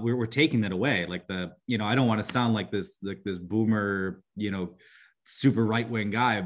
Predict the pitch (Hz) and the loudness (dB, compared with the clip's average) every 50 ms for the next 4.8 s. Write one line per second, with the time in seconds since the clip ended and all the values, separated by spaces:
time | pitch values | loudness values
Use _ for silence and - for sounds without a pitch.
0 | 95 101 107 - 113 113 110 101 95 98 101 92 87 87 90 113 117 92 82 87 | -6 -8 -8 -8 -8 -6 -6 -6 -6 -6 -4 -4 -2 -2 0 0 0 0 -2 -4
1 | - - _ _ _ - 107 101 95 95 95 92 90 87 87 85 85 82 80 80 | -6 -10 _ _ _ -6 -4 -2 -2 -2 -2 -2 -2 -2 -4 -4 -6 -8 -8 -10
2 | 80 - - _ _ _ _ - _ _ 131 117 123 123 113 117 123 113 117 123 | -12 -14 -20 _ _ _ _ -20 _ _ -8 -2 -2 -2 0 0 -2 -2 0 0
3 | 123 117 113 113 113 113 107 107 98 104 92 - 98 - - 117 120 117 117 104 | 0 2 2 2 2 2 0 0 -2 -2 -4 -4 -8 -4 -2 0 0 0 0 -4
4 | 90 - 95 85 85 80 - _ 202 214 180 110 95 90 - | -4 -4 -8 -8 -8 -10 -8 _ -2 0 0 0 -2 -4 -8